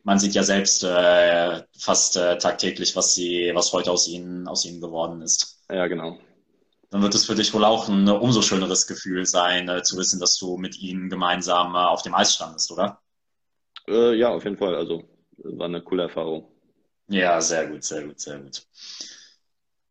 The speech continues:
Speaker 1: Ähm, über die Vergangenheit haben wir ja jetzt schon,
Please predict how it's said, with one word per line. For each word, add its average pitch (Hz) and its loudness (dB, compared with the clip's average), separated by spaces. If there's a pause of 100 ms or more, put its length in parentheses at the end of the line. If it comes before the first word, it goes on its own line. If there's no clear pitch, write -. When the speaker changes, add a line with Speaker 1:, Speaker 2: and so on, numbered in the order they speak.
(200)
Speaker 1:
Ähm, 117 6 (1080)
über 139 4
die 147 4
Vergangenheit 165 4
haben 160 2
wir 160 4
ja 151 6
jetzt 147 4
schon, 143 6